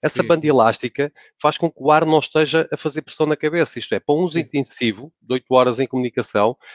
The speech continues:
Speaker 1: eu não tenho a pressão do ar, que é o que eu estou a usar agora, a, a fazer pressão na cabeça.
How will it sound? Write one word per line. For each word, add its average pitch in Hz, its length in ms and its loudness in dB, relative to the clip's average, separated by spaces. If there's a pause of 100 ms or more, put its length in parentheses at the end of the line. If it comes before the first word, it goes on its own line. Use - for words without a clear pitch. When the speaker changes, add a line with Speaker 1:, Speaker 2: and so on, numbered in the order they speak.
(200)
Speaker 1:
eu 156 320 -2
não 143 200 2
tenho 127 280 0
a 123 60 0
pressão - 320 0
do 120 200 -2
ar, 113 220 4
que - 120 -4
é 117 40 2
o 104 40 2
que - 80 -10
eu - 20 -8
estou 113 200 -4
a 110 40 -2
usar 104 220 2
agora, 104 360 0 (520)
a, 139 60 0
a 139 40 -2
fazer 143 300 0
pressão - 200 0
na 147 100 2
cabeça. 151 480 -2